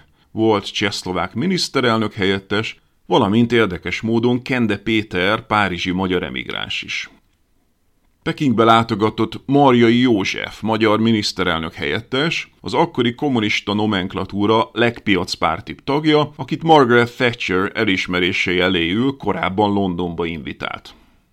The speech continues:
Később maga Kádár János is látogatást tett Pekingben,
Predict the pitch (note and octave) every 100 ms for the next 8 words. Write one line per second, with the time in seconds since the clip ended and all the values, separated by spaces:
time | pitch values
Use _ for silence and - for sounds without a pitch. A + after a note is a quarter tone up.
0 | _ _ _ - D3 - D3 C3 D3+ C3
1 | C3 D3 C#3 B2+ C3+ C3+ B2+ G#2+ E2+ -
2 | - E2+ F#2+ E2+ E2+ E2+ C#2+ - - -
3 | - - G2+ A2 D3 F3